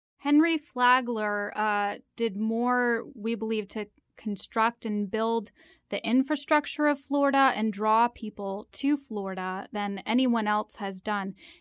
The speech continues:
And he did it at a time that was really pivotal for the state. A few years after he finished, we had the First World War, and we had the Second World War, and we had the Great Depression,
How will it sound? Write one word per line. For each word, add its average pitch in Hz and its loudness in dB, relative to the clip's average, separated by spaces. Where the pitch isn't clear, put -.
And 247 4
he 247 0
did 294 0
it 294 4
at 233 0
a 226 -4
time 233 2
that 214 2
was 202 -4
really 202 -4
pivotal 294 0
for 285 -2
the 285 0
state. 294 -2
A 220 -4
few 247 0
years 233 2
after 214 0
he 214 -6
finished, 302 2
we 202 -4
had 190 -2
the - -14
First - -8
World 226 -4
War, 262 0
and 202 -2
we 196 -6
had 185 -10
the 196 -10
Second 254 2
World 254 2
War, 254 2
and 240 2
we 208 -4
had 190 -8
the 190 -6
Great 202 -6
Depression, 220 -2